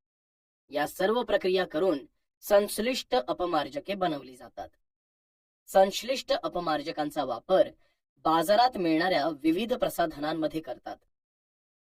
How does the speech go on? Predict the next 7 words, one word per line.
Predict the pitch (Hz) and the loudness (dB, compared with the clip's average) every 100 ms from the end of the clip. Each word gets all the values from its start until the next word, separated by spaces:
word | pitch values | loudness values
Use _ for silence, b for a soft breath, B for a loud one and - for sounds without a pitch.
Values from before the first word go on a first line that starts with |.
| _ | _
ही | 190 277 | -2 0
संश्लिष्ट | 277 196 175 - 220 226 - | 0 -2 -2 -6 -8 -6 -4
अपमार्जके | - 156 160 285 202 - - 180 - _ _ _ _ | -4 -4 -4 -6 -8 -12 -6 -4 -6 _ _ _ _
कठीण | 202 190 226 277 | 0 2 0 0
पाण्यात | 269 165 165 196 | 0 0 2 0
सुद्धा | - 151 190 | -6 -4 -4
विरघळतात | 190 196 165 151 - | -2 -4 -2 -4 -4